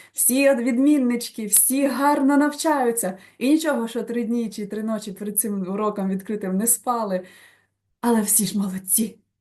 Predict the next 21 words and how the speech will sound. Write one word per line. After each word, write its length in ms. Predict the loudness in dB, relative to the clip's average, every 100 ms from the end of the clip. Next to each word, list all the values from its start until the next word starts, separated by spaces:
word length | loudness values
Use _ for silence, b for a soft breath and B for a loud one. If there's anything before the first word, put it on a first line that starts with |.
| _ _ _ _ _ _ _
А 100 | -10
там 340 | -8 -6 -6 -8 _ _ _ _ _ _ _
розуміють 720 | -6 -4 -2 -2 -2 -4 -8
процес, 680 | -14 -4 -2 -2 -2 -2 -2 -8 _ _ _ _ _ _ -10
який 580 | -10 -8 -8 -8 -8 _
діти 340 | -8 -6 -6 -10
проходять. 680 | -8 -10 -6 -6 -6 -12 _ b b b b _ _ _ -4
Мене 220 | -2 -2
дуже 180 | -4 -4
часто 340 | -6 -6 -4
мої 160 | -2 -2
студенти 680 | -4 -2 -2 -4 -8 -10 -10
запитують, 520 | -12 -6 -6 -6 -8
коли 400 | -8 -4 -2 -2
ми 100 | -4
працюємо 480 | -8 -10 -8 -6 -4
в 60 | -4
індивідуальному 560 | -4 -4 -4 -4 -4
порядку, 320 | -6 -10 -12 -10
кажуть: 280 | -10 -8
"Таня, 260 | -6 -6